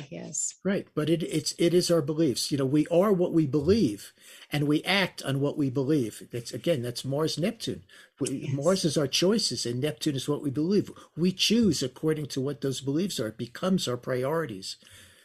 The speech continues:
Speaker 2: becomes our values. Um, the other thing that's happening that, that, that I alluded to is the fact that Eris is also squaring U S Pluto, okay?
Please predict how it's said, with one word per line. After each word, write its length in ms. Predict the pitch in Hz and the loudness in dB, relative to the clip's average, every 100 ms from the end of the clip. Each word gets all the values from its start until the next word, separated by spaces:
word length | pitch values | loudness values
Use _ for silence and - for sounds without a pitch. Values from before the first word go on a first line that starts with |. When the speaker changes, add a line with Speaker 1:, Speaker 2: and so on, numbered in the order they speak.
| _ _ | _ _
Speaker 2:
becomes 400 | 123 - 156 151 | -6 -2 0 2
our 80 | 127 | 2
values. 640 | 131 135 127 104 104 - - _ - - - - - - - | 2 0 -2 -4 -8 -12 -14 _ -16 -12 -12 -14 -20 -20 -6
Um, 280 | 151 156 143 - | 2 2 2 -6
the 260 | 127 165 220 | 0 6 6
other 160 | 262 | 4
thing 220 | - 185 | 2 2
that's 220 | 170 - 180 | 2 0 2
happening 480 | 208 - 151 139 | 2 2 -2 -2
that, 240 | 135 139 - | -2 -4 -2
that, 200 | 147 - | -4 -2
that 200 | 143 139 | -4 0
I 100 | 139 | 0
alluded 420 | 139 214 208 143 | 2 2 2 0
to 280 | - 131 127 - - _ | 0 0 0 -6 -20 _
is 260 | 151 147 - | -2 0 -2
the 100 | 139 | -4
fact 360 | - 160 160 | 0 0 2
that 160 | 160 - | 0 0
Eris 580 | 156 208 196 156 - - - | 0 2 4 2 -2 -6 -6
is 220 | 151 - - | -4 -4 -2
also 480 | 196 233 254 - 190 | 0 0 0 0 -2
squaring 880 | 180 - - 170 220 240 180 170 165 _ _ _ | -2 -4 -2 0 2 2 2 0 -4 _ _ _
U 220 | 175 180 202 | -2 -2 0
S 240 | 220 - | -2 -2
Pluto, 480 | - 147 104 92 - _ _ _ | -2 -2 -2 -6 -14 _ _ _
okay? 440 | 131 - 156 175 | -12 -4 -2 -2